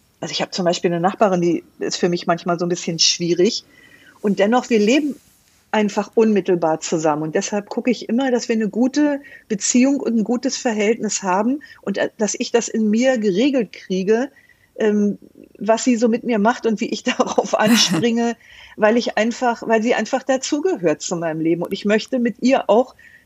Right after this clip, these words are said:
ein gutes Auskommen haben, soweit wie das möglich ist. Und wie gesagt, insgesamt bedeutet für mich einfach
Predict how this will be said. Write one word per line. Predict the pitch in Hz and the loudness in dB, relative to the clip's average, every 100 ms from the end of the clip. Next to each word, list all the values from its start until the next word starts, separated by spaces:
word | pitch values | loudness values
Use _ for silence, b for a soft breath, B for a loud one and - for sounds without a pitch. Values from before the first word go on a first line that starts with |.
| - | -2
ein | 226 | -2
gutes | 226 269 269 - | 0 0 -2 -2
Auskommen | 254 320 - 359 269 | 0 0 -4 -6 -4
haben, | 165 147 151 | -4 -4 -4
soweit | 165 151 151 | -2 -2 -2
wie | 165 | -2
das | 151 - | -4 -4
möglich | 151 147 156 - | -8 -6 -6 -6
ist. | - - - b b b b _ _ - - | -10 -12 -16 b b b b _ _ -18 2
Und | 233 240 - | 2 2 0
wie | 247 | 2
gesagt, | 233 202 214 240 - | 2 4 2 2 -2
insgesamt | 226 - 214 180 202 277 - | -2 0 0 2 0 -2 -4
bedeutet | 214 202 214 220 - | -2 2 0 0 -2
für | 214 | 0
mich | 190 247 - | 0 0 -2
einfach | 214 - 185 | -4 -4 -6